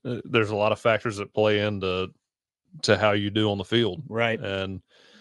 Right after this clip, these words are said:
Speaker 1: uh, again, Bo Nix changes scenery, and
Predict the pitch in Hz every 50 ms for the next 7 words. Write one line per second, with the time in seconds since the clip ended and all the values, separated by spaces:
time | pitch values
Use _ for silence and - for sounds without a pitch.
0 | - _ _ _ _ - - 98 98 95 92 92 87 87 92 120 151 _ _ _
1 | _ _ _ - - 113 101 98 95 92 92 90 104 113 113 110 113 113 113 -
2 | - - - 123 120 117 107 113 104 - - - 127 120 120 113 104 95 92 95
3 | 95 _ - _ _ - - 107 104 101 95 95 95 95 98 107